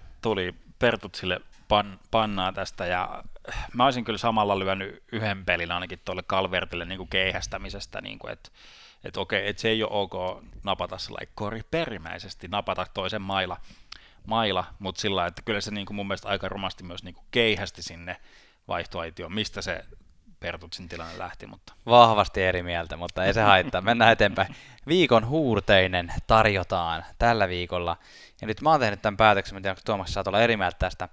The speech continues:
Speaker 1: Tää on hyvä.
Speaker 2: Mä halusin antaa tällä kertaa viikon huurteisen Edward Pascal nimiselle maalivahdille ihan tämmöstä niinku sinnikkyyspalkinnosta, palkintona, koska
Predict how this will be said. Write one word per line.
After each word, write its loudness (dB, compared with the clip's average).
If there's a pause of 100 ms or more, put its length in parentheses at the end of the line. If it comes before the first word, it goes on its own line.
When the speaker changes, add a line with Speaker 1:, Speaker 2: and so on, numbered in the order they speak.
Speaker 1:
Tää -10
on -8
hyvä. -12
Speaker 2:
Mä 0
halusin 0
antaa 0
tällä 2
kertaa -2
viikon 0
huurteisen -4 (720)
Edward 4 (500)
Pascal 10 (300)
nimiselle 0
maalivahdille 6
ihan 2 (480)
tämmöstä 0
niinku -4
sinnikkyyspalkinnosta, -2 (140)
palkintona, 0
koska -2